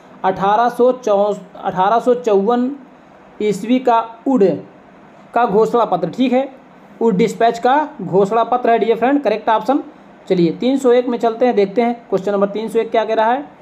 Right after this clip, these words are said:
निम्न में से किसने बनारस में संस्कृत college की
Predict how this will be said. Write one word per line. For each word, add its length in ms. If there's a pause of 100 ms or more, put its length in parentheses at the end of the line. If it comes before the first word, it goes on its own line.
(580)
निम्न 280
में 120
से 180
किसने 440 (240)
बनारस 520
में 140
संस्कृत 560
college 340
की 300